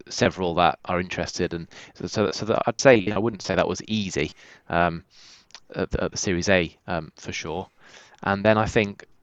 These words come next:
it's all the usual challenges of business is, is keeping everyone happy. So, so keeping the team engaged and positive and, and, and happy, but, and then customers, uh, you know, uh, making sure that customers are engaged,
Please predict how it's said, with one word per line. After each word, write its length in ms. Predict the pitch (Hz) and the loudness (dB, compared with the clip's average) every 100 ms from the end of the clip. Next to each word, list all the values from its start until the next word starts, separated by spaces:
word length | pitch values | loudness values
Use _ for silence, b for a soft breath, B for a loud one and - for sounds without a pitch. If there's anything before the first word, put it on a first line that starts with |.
| _ | _
it's 320 | - 113 - | -12 -10 -2
all 160 | 135 123 | 0 0
the 120 | 101 | 0
usual 280 | 98 101 98 | -4 -4 -6
challenges 440 | - 107 95 90 | 0 0 0 -2
of 100 | 98 | -4
business 420 | - 110 - - 90 | 0 -2 -2 -6 -6
is, 140 | 82 | -4
is 200 | - 90 | -4 -6
keeping 420 | - - 104 98 | -4 -6 -4 -2
everyone 340 | 98 92 87 85 | -2 -2 -4 -4
happy. 400 | 113 104 - 73 | -2 -4 -4 -8
So, 220 | - 90 90 | -4 -4 -4
so 200 | - 92 | -6 -4
keeping 300 | 110 - 95 | -4 -4 -6
the 80 | |
team 320 | - - 113 95 | -8 -4 -4 -6
engaged 520 | 95 104 98 95 - | -2 2 2 2 -6
and 100 | 90 | -6
positive 600 | 107 95 - 101 95 90 | -6 -6 -4 0 0 0
and, 200 | 85 85 | -6 -8
and, 280 | 87 85 82 - | -10 -12 -12 -10
and 240 | 85 82 | -10 -10
happy, 460 | - - - 87 85 B B | -10 -10 -4 -4 -4 B B
but, 160 | - - | -10 0
and 160 | 98 95 | 0 0
then 120 | 87 | -4
customers, 600 | - 113 - 92 90 - B B B | -4 -6 -6 -6 -6 -8 B B B
uh, 60 | - | -6
you 60 | - | -4
know, 240 | 85 - 85 | -6 -4 -4
uh, 60 | 87 | -2
making 260 | 95 90 | -4 -6
sure 280 | 85 95 90 | -6 -4 -4
that 200 | 87 82 | -2 -4
customers 460 | - 85 90 85 85 | -6 -12 -10 -8 -2
are 240 | 85 85 b b b | 0 0 b b b
engaged, 580 | 92 90 90 82 - | -2 0 0 -4 -8